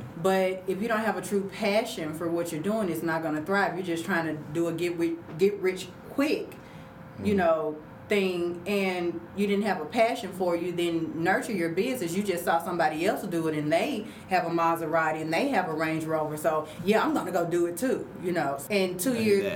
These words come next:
Speaker 3: that.
Speaker 1: a year later, once tax season is over with, you're closed down. I think that people need to,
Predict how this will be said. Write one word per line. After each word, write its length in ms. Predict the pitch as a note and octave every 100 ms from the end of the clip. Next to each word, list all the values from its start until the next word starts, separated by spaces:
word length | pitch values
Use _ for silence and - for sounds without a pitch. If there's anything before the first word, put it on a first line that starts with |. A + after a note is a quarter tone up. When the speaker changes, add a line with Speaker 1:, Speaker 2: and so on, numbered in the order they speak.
| - -
Speaker 3:
that. 80 | E3+
Speaker 1:
a 40 |
year 240 | F#3 A3+ G#3+
later, 560 | A3 A3+ G3 E3+ E3 E3+
once 260 | E3+ F#3+ F#3+
tax 300 | B3 A#3 -
season 340 | A3 G3 E3+
is 120 | E3
over 240 | G#3+ A3 F3
with, 280 | E3+ E3 E3+
you're 140 | G3
closed 420 | G3 F#3 D#3+ D#3+
down. 400 | F#3+ F3+ A2 F#2 - - - - - - -
I 120 | G#3 G#3
think 400 | G#3 B3 B3 -
that 560 | G3+ F#3+ F3+ - -
people 360 | - B3+ - G#3
need 280 | G3+ F#3+ F#3+
to, 540 | - G3 F3 D#3+ D#3+